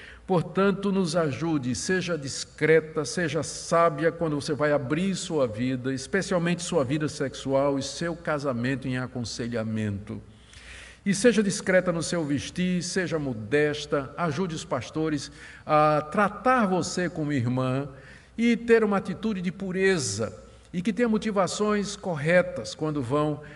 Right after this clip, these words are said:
ajudar você na sua necessidade, porque eles são homens também e são sujeitos à tentação.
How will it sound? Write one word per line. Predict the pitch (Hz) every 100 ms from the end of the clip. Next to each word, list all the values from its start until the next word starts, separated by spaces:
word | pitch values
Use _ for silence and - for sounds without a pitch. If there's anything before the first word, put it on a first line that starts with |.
| - - -
ajudar | 147 180 170 175
você | 156 - 160 156 156 143
na | 139
sua | - 143
necessidade, | 131 - 120 123 107 107 107 -
porque | 147 143
eles | 160 135
são | - 247 196
homens | 160 185 127 107
também | 107 92 101 120 127
e | 131
são | - 135 120
sujeitos | - 110 110 107 110 101 95
à | 98 95 -
tentação. | 98 87 98 - -